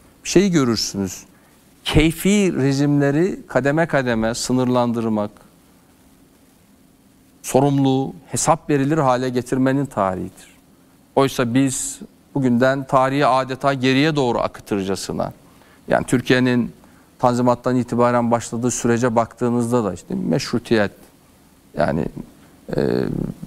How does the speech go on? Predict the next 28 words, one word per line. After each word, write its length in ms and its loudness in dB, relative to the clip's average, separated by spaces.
sonrasında 560 2
cumhuriyet, 840 0
çok 220 0
partili 380 2
hayat, 280 0
bütün 320 2
bu 300 2
gelişim 360 2
çizgisi 460 2
içerisinde 520 0
geçerek 480 -2
bugünlere 460 0
gelmiş. 400 -6
Bugün 460 4
geldiğimiz 840 0
çok 160 0
önemli 320 2
bir 60 -2
tarihi 380 2
eşik. 340 -8
Biraz 200 0
evvel 160 0
tarihi 400 0
referansları 640 0
verdiğim 400 0
kadar 260 0
önemli 440 0
bir 140 0